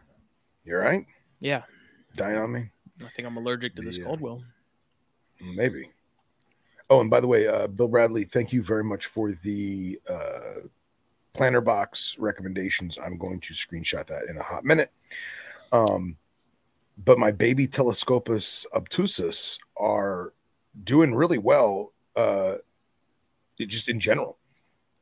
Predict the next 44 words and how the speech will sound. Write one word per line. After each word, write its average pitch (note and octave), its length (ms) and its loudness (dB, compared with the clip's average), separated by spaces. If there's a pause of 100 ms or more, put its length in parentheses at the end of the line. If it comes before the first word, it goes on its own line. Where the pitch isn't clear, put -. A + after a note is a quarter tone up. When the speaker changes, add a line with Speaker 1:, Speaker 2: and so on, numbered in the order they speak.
(100)
Speaker 2:
Sure. A2 140 6
Speaker 1:
Uh, G2+ 120 2
the, G2 380 0
the G#2+ 180 -6
patternless C#3 500 2
one D3 360 -2
will, G#2+ 320 0 (220)
will A2 240 -4
eat A#2 240 -10
a G2+ 340 -2 (600)
live G#2+ 400 2
blood G#2+ 240 2
pink G2+ 420 -10
if G#2 140 -6
I - 20 2
leave G2+ 240 -2
it B2 80 0
in F#2+ 100 -4
there, F2 340 -10
which G#2 180 -6
is G2+ 100 -6
good. F2+ 260 -12 (960)
Uh, G2 380 -2 (160)
yeah, B2 180 4
Dustin, G#2 520 -2
Barons G#2 440 -2
are G2 80 -6
pretty G#2 220 -4
awesome. F2 540 -6 (120)
I, G2 300 -4 (140)
that, G2 160 -4
I, G#2+ 100 -2 (240)
it's - 140 -10
crossed A2 260 0
my A2+ 80 -2
mind. - 300 -12 (260)
Speaker 2:
Rhinos C3 400 0
are C#3+ 60 2
cooler. D#3+ 400 8 (280)
Speaker 1:
<sighs> - 280 -20
I - 680 -2
don't G2 100 -4
know, F#2+ 80 -2
man. F#2 200 -2